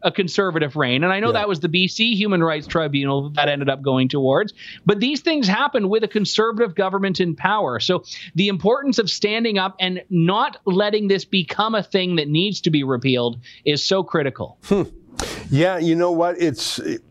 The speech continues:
Speaker 2: it is, I remember that battle. It was very hard to move the machinery of the legislature to get something repealed. I couldn't believe how hard it was,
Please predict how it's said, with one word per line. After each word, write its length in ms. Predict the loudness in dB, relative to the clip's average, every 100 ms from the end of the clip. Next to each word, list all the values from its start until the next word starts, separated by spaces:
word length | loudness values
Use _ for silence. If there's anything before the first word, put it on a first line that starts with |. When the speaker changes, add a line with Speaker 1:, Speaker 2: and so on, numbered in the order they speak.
| -18
Speaker 2:
it 760 | -18 -18 -20 -20 -20 -20 -2
is, 460 | 0 2 2 2 0
I 120 | 0
remember 420 | 2 2 2 2
that 260 | 2 0 0
battle. 340 | 0 2 2
It 100 | 2
was 140 | 0 0
very 360 | 2 2 2
hard 440 | 2 2 2 0 0
to 100 | 2
move 560 | 2 4 4 2 2 2
the 80 |
machinery 840 | 2 0 0 0 2 4 4 2 0 -8 -20 -20 -2
of 280 | 0 2 2
the 80 | 2
legislature 880 | 2 2 0 0 2 2 0 0 0
to 100 | 0
get 280 | 0 -2
something 340 | -2 -2 2 2
repealed. 380 | 2 0 2 2
I 120 | 0
couldn't 260 | 0 2
believe 220 | 2 2 0
how 120 | 2
hard 200 | 2 2
it 80 | 0
was, 200 | -2